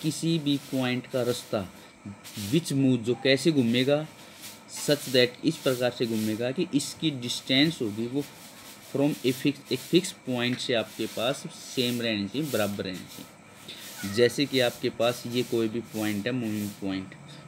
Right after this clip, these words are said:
ये पॉइंट इस हिसाब से घूमना चाहिए कि ये आपके पास है फिक्स पॉइंट, तो ये पॉइंट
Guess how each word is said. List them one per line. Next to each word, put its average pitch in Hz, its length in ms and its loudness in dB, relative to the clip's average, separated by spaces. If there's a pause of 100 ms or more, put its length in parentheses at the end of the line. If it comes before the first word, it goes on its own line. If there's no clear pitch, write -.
ये 131 160 4
पॉइंट 135 320 0 (120)
इस 143 120 2
हिसाब 113 380 2
से 127 120 0
घूमना 104 340 0
चाहिए 120 280 -2
कि 127 300 0
ये 139 60 8
आपके 120 300 2
पास 110 340 -2
है 139 60 -2
फिक्स - 320 -6
पॉइंट, - 480 -2 (760)
तो 139 60 2
ये 135 220 8
पॉइंट 147 360 4